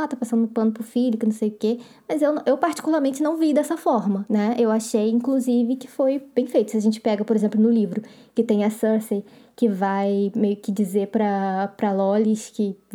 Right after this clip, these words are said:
pra Lolis não, né? Pra irmã dela, que a irmã dela se deixou ser estuprada por sei lá quantos homens e depois ainda queria que os outros ficassem com pena e et cetera. É uma co-, daí a gente meio que já tira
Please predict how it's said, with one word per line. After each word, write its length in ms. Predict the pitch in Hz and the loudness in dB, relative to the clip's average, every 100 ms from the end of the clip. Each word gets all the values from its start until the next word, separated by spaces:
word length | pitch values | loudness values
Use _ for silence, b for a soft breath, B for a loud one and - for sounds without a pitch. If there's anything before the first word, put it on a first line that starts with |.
| 196 | -4
pra 120 | - 196 | -2 0
Lolis 200 | 196 202 | 0 0
não, 120 | 208 | -2
né? 100 | 190 | -2
Pra 100 | 202 | -2
irmã 260 | 185 208 | 0 2
dela, 400 | 226 202 196 196 196 B B B | 4 2 2 -2 -6 B B B
que 320 | - 214 196 | -2 0 2
a 120 | 196 190 | 0 -2
irmã 320 | 180 202 202 | -2 0 0
dela 180 | 196 196 | 0 0
se 160 | - | 0
deixou 320 | 208 214 220 208 | 0 0 0 -4
ser 160 | - | -2
estuprada 640 | 208 - 220 208 196 196 | -2 -2 -2 -2 -2 -2
por 160 | 202 202 | -2 -2
sei 160 | - 208 | 0 0
lá 100 | 214 | 2
quantos 300 | 214 214 202 | 0 0 0
homens 240 | 208 202 | 2 0
e 40 | 196 | 0
depois 260 | 202 202 | -2 0
ainda 160 | 196 202 | 0 0
queria 320 | 214 190 202 | 0 0 0
que 100 | 208 | 0
os 80 | 208 | -2
outros 200 | 196 - | -2 -6
ficassem 360 | - 202 - 208 - - | -6 -4 -4 -10 -6 -2
com 140 | 202 | 0
pena 320 | 202 208 220 | 2 4 4
e 20 | |
et 100 | 202 | 2
cetera. 480 | - 208 226 254 202 - - | 0 -2 0 0 0 -2 0
É 100 | 208 | 2
uma 200 | 208 240 | 2 0
co-, 240 | - 240 | -2 -2
daí 400 | 220 220 233 233 | 0 2 4 4
a 40 | 247 | 2
gente 180 | 254 262 | 2 2
meio 140 | 262 | 0
que 120 | 254 | 0
já 140 | 262 269 | 0 0
tira 420 | - 262 262 | -2 2 2